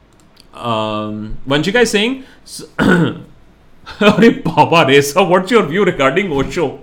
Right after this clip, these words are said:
Babu, that's a very, very long one. Um, as far as my overall view on gurus is that, uh, if you want to have a spiritual guru,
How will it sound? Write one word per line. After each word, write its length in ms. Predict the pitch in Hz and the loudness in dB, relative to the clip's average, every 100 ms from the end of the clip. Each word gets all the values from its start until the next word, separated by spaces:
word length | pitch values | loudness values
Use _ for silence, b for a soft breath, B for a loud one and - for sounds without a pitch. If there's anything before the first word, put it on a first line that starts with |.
| - B 220 220 208 123 | -20 B -12 -10 -10 -2
Babu, 280 | 143 202 | 2 4
that's 280 | 208 156 165 | 6 4 4
a 100 | 277 | 2
very, 400 | 151 120 147 196 | 0 0 2 4
very 220 | 175 175 | 4 2
long 360 | 160 120 127 131 | 2 0 -2 -2
one. 260 | 107 98 B B B | -2 -6 B B B
Um, 600 | - 113 107 107 107 107 107 _ _ - | -6 0 0 0 -2 -8 -12 _ _ -20
as 280 | 120 143 - | -4 -4 0
far 180 | 202 | -2
as 120 | 240 214 | 0 -2
my 360 | 233 233 214 - | -2 -2 -4 0
overall 480 | 151 165 220 233 | 2 4 4 2
view 360 | 175 127 139 190 | 0 2 2 2
on 200 | 135 127 | -2 -2
gurus 360 | 127 127 131 123 | 0 0 0 0
is 260 | 120 160 | -4 -6
that, 280 | 135 113 117 - | -6 -6 -8 -10
uh, 120 | 101 95 | -14 -12
if 160 | - 110 | -12 -6
you 100 | 135 | -6
want 320 | 117 101 113 | -4 -6 -6
to 80 | 139 | -6
have 240 | 117 107 | -4 -4
a 60 | 123 | -6
spiritual 520 | 120 - 104 - 131 | -8 -10 -10 -8 -8
guru, 480 | 110 98 104 139 156 | -6 -8 -6 -8 -10